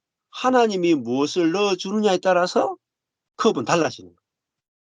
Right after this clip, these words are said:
어, 사람의 운명도 마찬가지예요. 사람의 운명도 우리가 어떻게 노력하느냐에 따라서, 어, 미래가 조금씩 물론 능력이 더 있어지기도 하고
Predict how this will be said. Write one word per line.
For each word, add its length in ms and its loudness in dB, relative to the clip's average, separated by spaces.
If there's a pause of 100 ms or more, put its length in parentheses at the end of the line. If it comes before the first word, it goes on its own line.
(1120)
어, 120 2
사람의 440 2
운명도 440 0
마찬가지예요. 760 -12
사람의 380 2
운명도 640 0 (600)
우리가 440 2
어떻게 400 -2
노력하느냐에 840 2
따라서, 600 0 (1080)
어, 120 2
미래가 360 4
조금씩 520 -4 (300)
물론 440 2 (240)
능력이 440 2
더 200 -2
있어지기도 560 -6
하고 680 -2